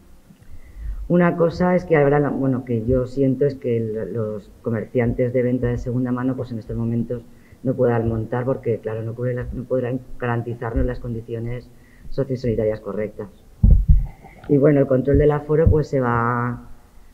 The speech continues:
se va a reforzar con más policía y con protección civil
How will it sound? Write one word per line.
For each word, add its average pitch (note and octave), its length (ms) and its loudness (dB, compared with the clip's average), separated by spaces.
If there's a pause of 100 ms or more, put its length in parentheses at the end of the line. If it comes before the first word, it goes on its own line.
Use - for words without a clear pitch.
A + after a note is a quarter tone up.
(220)
se - 120 -2
va B2+ 60 4
a B2 40 4
reforzar C3+ 560 0
con C#3 160 2
más A#2 160 0
policía C#3 540 0
y D#3+ 80 0
con A2 380 -2
protección G2+ 420 -4
civil F2+ 380 -6